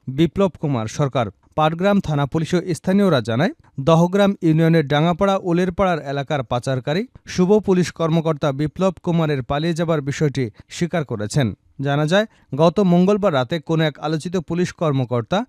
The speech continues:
বিপ্লব কুমার ভারতে ঢোকেন। পাচারকারীদের এ সংক্রান্ত কয়েকটি কথোপকথনের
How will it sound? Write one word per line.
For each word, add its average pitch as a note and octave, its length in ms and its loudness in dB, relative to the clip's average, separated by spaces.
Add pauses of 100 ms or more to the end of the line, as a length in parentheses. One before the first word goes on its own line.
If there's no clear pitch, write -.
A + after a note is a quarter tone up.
(260)
বিপ্লব E3 440 0
কুমার E3 280 2
ভারতে C#3 360 -4
ঢোকেন। B2 320 -4 (280)
পাচারকারীদের F3 760 0
এ F#3 140 -4
সংক্রান্ত D3+ 540 0
কয়েকটি D3 380 -2
কথোপকথনের D3+ 800 -2